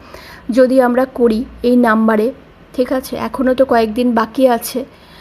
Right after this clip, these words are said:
তো সেখানে আমাদের, আহ, দেখা যাবে ম্যানিফেস্টেশন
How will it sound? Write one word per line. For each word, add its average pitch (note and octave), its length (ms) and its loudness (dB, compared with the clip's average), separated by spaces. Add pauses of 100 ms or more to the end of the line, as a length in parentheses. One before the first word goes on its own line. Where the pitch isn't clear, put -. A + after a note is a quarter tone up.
(180)
তো C4+ 80 2
সেখানে D4 440 -2
আমাদের, C4+ 480 2
আহ, A#3 360 -2
দেখা A#3 320 -2
যাবে C4 220 4
ম্যানিফেস্টেশন A#3 680 -4